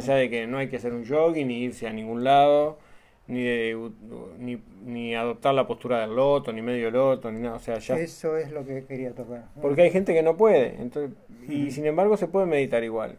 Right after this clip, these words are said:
Speaker 1: Pues yo, yo he meditado parado, sentado, caminando, andando en bicicleta. Andando en bicicleta hay que tener un poco de experiencia porque a veces uno se va y pierde la noción y puede ocurrir un accidente, ¿no?
Speaker 2: ¿Algún lugar en específico que pudiéramos comentar para la gente que se está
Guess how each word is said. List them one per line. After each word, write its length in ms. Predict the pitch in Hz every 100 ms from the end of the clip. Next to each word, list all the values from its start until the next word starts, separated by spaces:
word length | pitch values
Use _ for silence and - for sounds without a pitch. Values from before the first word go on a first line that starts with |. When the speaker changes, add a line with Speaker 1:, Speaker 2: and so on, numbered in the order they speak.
| _
Speaker 1:
Pues 140 | 117
yo, 100 | 139 165
yo 160 | 135 165
he 80 |
meditado 460 | 165 151 208 196 127
parado, 420 | 131 151 160 151
sentado, 640 | 131 123 117 160 151 135
caminando, 600 | 123 117 120 135 151 135 123
andando 280 | 139 151
en 80 | 131
bicicleta. 640 | 123 113 131 147 - 113 -
Andando 240 | 151 185
en 60 | 180
bicicleta 380 | 160 160 170
hay 60 | 185
que 60 | 156
tener 180 | 151 160
un 80 |
poco 120 | 147 160
de 40 |
experiencia 380 | 147 147 156 151
porque 140 | 131 135
a 20 |
veces 200 | 143 143
uno 140 | 143
se 140 | 139 131
va 280 | 139 139 - - - _ _ _
y 140 | - 135
pierde 340 | 143 147 143
la 120 | 139
noción 480 | 131 127 143 147 160
y 200 | 143 123
puede 360 | 113 131 127 113 - _ _
ocurrir 380 | 127 113 123 123
un 80 | 117
accidente, 500 | 107 120 123 101 147
¿no? 120 | - - - - - - -
Speaker 2:
¿Algún 400 | 175 185 233 240
lugar 260 | 233 220
en 60 | 214
específico 1040 | 208 190 214 226 220 190 185 170 165 170 -
que 120 | 147
pudiéramos 420 | 147 180 196 185
comentar 520 | 185 165 160 190 180
para 160 | 180 170
la 80 | 160
gente 300 | 185 180 170
que 100 | 151
se 120 | 170
está 300 | - 175 170